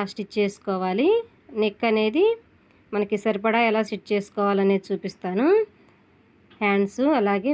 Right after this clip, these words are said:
ఫ్రంట్ నెక్, బ్యాక్ నెక్, మూడు నెక్ వర్క్ అనేది కరెక్ట్గా మనం ఎలా కుట్టుకోవాలో చూపిస్తాను. దానికోసం ఈ ముందుగా కట్ చేసి పెట్టుకున్నాం కదా, ఇది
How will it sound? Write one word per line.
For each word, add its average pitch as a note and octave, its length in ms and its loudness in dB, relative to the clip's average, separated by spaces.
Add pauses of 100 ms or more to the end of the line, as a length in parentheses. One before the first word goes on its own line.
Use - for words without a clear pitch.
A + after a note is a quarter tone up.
ఫ్రంట్ G3+ 380 0
నెక్, G#3 260 0 (480)
బ్యాక్ G3+ 340 -2
నెక్, G3+ 240 -4 (680)
మూడు G3+ 360 2 (140)
నెక్ G3+ 200 -4 (600)
వర్క్ F#3+ 280 0
అనేది G#3 320 2
కరెక్ట్గా G3+ 460 -4 (540)
మనం F#3 260 -4
ఎలా F#3+ 140 0 (100)
కుట్టుకోవాలో F3+ 580 -6
చూపిస్తాను. F#3 580 -4 (400)
దానికోసం G#3 540 0 (160)
ఈ - 20 2 (200)
ముందుగా G3+ 300 0 (640)
కట్ G3 220 -4
చేసి G#3+ 240 0
పెట్టుకున్నాం F#3+ 560 -2
కదా, G3 140 -2 (100)
ఇది F4 180 4